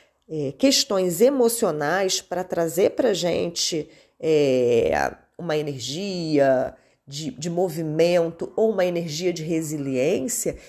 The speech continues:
é importante a gente compreender o que que a gente quer nesse momento. Se a gente quer, "Pô, não, eu preciso tá aqui, eu preciso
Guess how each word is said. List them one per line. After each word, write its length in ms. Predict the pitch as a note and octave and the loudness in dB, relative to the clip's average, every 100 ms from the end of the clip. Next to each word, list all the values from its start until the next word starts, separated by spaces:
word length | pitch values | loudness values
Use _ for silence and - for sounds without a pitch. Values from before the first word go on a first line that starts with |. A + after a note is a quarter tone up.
| - | -8
é 80 | - | -6
importante 440 | G3+ A3+ A#3+ B3+ | -2 -2 -2 -2
a 40 | C4+ | -2
gente 220 | C#4 - | -6 -6
compreender 500 | C#4+ C#4+ D4 C#4+ B3+ | -6 -4 -4 -2 0
o 80 | C4 | 0
que 140 | C#4+ | -2
que 80 | D4 | -4
a 40 | |
gente 260 | C#4 D#4 - | -4 -4 -6
quer 240 | - B3+ | 0 0
nesse 260 | E4 C#4+ A3+ | 0 -4 -4
momento. 480 | F#3+ D#3+ F#2+ - - _ _ - | -6 -4 -8 -10 -20 _ _ -6
Se 140 | - | 2
a 60 | G3+ | 2
gente 360 | A3 C4 - | 2 -2 -6
quer, 520 | - G#3+ C#3 A#2 - _ | -4 2 2 2 -6 _
"Pô, 140 | - - | -6 0
não, 120 | E3+ | 0
eu 20 | |
preciso 480 | - - - G#3 G#3 | -2 -8 -6 -6 -6
tá 120 | G#3 | -8
aqui, 200 | F#3 - | -8 -4
eu 80 | E3 | -6
preciso 480 | E3 - F#3+ A3 | -6 -8 -4 -2